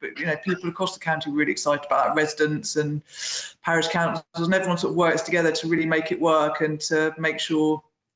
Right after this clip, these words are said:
everyone feels as welcome as possible in, in, in the county. So, yeah.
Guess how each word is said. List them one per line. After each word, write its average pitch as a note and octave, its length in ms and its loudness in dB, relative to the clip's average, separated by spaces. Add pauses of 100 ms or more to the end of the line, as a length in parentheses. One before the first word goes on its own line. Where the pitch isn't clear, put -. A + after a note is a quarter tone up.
(240)
everyone D#3 240 -2
feels D#3 160 -2
as C#3+ 80 -8
welcome D#3 240 0
as D#3 80 -12
possible C#3 440 -4 (220)
in, D3 260 -2
in, D3 300 0
in D3+ 180 2
the C#3+ 60 0
county. D3+ 480 0
So, C3+ 300 0 (100)
yeah. D3+ 160 0